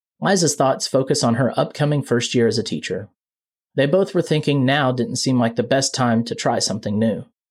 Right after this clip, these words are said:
They both loved the idea of living a life like Dan, and although they live in a jar with no lid,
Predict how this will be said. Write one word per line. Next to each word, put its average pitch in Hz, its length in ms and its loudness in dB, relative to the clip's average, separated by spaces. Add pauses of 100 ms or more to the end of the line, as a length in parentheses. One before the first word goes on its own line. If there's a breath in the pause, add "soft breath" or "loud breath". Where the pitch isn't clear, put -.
(420)
They 147 80 2
both 214 260 2
loved 160 240 2
the 151 140 4
idea 131 260 2
of 113 100 0
living 139 280 2
a 131 80 0
life 110 260 0
like 104 200 -2
Dan, 90 500 -4
and 135 300 -6
although 208 360 0
they 175 200 4
live 147 200 2
in 135 80 2
a 120 80 2
jar 131 280 2
with 120 120 2
no 120 160 2
lid, 160 400 2